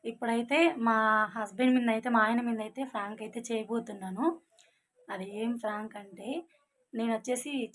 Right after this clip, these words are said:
చైన్ తీసుకున్నాను, వేరే వాళ్ళు వచ్చేసి అవసరమని తాకట్టు పెట్టారు. అంటే తీసుకొని కొంచెం డబ్బులు ఇవ్వమ-, డబ్బులు ఇవ్వమన్నారు. వాళ్ళు అడిగినంత లేవని కొంచెం ఉంటే అవి ఇచ్చాను అని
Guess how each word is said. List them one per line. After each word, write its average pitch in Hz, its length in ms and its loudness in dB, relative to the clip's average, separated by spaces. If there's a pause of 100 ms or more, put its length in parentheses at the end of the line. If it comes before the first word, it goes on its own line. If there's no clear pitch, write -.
చైన్ 233 220 0
తీసుకున్నాను, 226 640 -4
వేరే 220 260 -2
వాళ్ళు 214 260 -4
వచ్చేసి 226 340 -10
అవసరమని 226 760 -2 (580)
తాకట్టు 214 360 4
పెట్టారు. 202 440 -6
అంటే 233 300 0
తీసుకొని 233 420 -4
కొంచెం 208 260 -8
డబ్బులు 196 280 -4
ఇవ్వమ-, 208 340 -4
డబ్బులు 202 260 -6
ఇవ్వమన్నారు. 214 640 -2 (500)
వాళ్ళు 214 160 2
అడిగినంత 220 440 0
లేవని 220 420 -4
కొంచెం 233 320 -2
ఉంటే 214 200 -6
అవి 208 120 0
ఇచ్చాను 214 640 -4 (600)
అని 202 120 -10